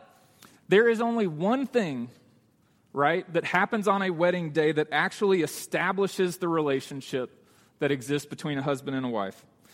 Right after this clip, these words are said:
There's only one thing that happens that actually establishes the grounds for faithfulness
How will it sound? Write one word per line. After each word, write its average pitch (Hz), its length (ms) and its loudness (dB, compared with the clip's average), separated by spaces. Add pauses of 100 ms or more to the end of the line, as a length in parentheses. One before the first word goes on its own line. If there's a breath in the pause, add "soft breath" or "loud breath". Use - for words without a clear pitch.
(200 soft breath)
There's 180 200 6
only 208 180 2
one 196 260 0
thing 233 180 0
that 165 80 -2
happens 190 300 0
that 170 140 -2
actually 175 480 0
establishes 196 800 0
the 165 180 -2
grounds 185 600 0
for 175 240 0
faithfulness 135 1000 -2